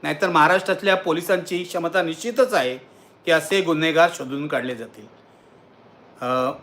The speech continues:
वाल्मिक कराड शरण आल्यानंतर काही दिवसातच पुण्यामध्ये सुदर्शन घुले आणि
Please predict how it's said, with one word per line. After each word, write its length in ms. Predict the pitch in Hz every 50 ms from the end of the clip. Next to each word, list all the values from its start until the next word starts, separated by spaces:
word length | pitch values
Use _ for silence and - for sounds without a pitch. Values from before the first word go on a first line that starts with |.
| - - -
वाल्मिक 460 | 151 143 143 151 165 196 208 202 -
कराड 340 | 185 175 175 185 190 196 214 214 - - - - - - -
शरण 240 | - 180 170 202 208
आल्यानंतर 640 | 196 180 165 160 156 160 151 139 135 - 147 143 147 - - - _ _ - - _ - -
काही 220 | 139 131 156 185
दिवसातच 560 | 170 170 165 165 - 208 202 208 220 208 208
पुण्यामध्ये 680 | - - 202 208 226 269 285 285 262 233 175 165 156 151
सुदर्शन 520 | 151 - - 160 175 185 180 - 202 202 180
घुले 320 | 160 151 147 160 170 165 170 - - - - - - -
आणि 380 | 151 151 147 156 165 170 170